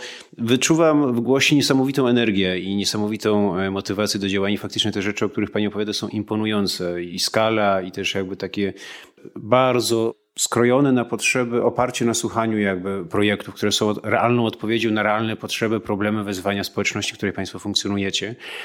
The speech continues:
Ale myślę sobie też tak, no bo z doświadczenia wa-,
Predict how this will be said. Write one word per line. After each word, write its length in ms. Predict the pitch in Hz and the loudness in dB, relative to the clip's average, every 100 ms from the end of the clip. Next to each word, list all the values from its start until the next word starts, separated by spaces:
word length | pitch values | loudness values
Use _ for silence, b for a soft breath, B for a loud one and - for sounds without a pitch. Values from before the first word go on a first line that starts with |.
| B - | B 0
Ale 140 | 113 | 2
myślę 220 | 135 165 | 4 2
sobie 200 | 160 147 | 0 -2
też 140 | 139 - | -2 0
tak, 220 | 131 127 | 0 0
no 100 | 123 | -2
bo 260 | 123 123 123 B B - | 0 -2 -4 B B -12
z 140 | - 104 | -4 -2
doświadczenia 680 | 120 - 120 - 123 123 120 | 0 0 -2 0 0 0 0
wa-, 360 | 110 107 104 | 0 -2 -2